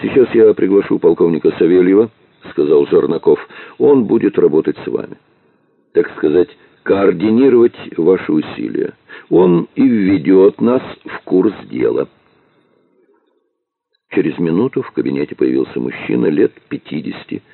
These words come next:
или около того. Дронго профессионально отметил его внимательный взгляд, крепкое рукопожатие, спокойный уверенный голос, скупые рациональные жесты,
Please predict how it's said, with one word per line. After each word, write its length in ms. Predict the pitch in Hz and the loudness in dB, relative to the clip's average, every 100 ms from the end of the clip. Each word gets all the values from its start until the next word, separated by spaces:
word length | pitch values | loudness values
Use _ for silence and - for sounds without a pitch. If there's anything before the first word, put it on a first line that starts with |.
| - | -8
или 180 | 71 76 | -2 0
около 320 | 71 - - | 0 0 -2
того. 320 | - 64 71 - _ _ _ _ _ _ _ - - - | 0 0 -2 -4 _ _ _ _ _ _ _ -20 -20 -4
Дронго 600 | 104 107 104 101 113 120 _ _ _ | 2 4 4 2 0 0 _ _ _
профессионально 800 | - 101 92 101 101 107 104 98 | 0 0 0 0 2 2 2 0
отметил 460 | 90 92 101 101 92 | 0 0 0 2 2
его 440 | 85 90 90 80 - - | 2 4 4 2 -2 -10
внимательный 600 | 76 92 98 95 - 60 | -6 -2 0 -2 -4 -8
взгляд, 380 | 50 67 76 - _ _ _ | -4 0 0 0 _ _ _
крепкое 580 | - - 113 - 71 65 | -2 2 2 2 2 2
рукопожатие, 760 | - - - 67 73 71 76 73 - | 2 -2 -4 0 0 2 2 0 0
спокойный 480 | 98 - 110 69 67 | -2 0 0 0 -2
уверенный 400 | 64 62 60 62 | -2 -2 -2 -2
голос, 300 | 82 82 - - - - - | 2 2 -2 -12 -20 -20 -18
скупые 640 | - 107 - 104 107 110 110 | -4 -2 0 2 4 4 4
рациональные 880 | - 95 - 92 82 82 71 62 53 | 2 0 0 -2 -2 -2 -2 -4 -2
жесты, 480 | 67 90 - - | 2 0 0 -6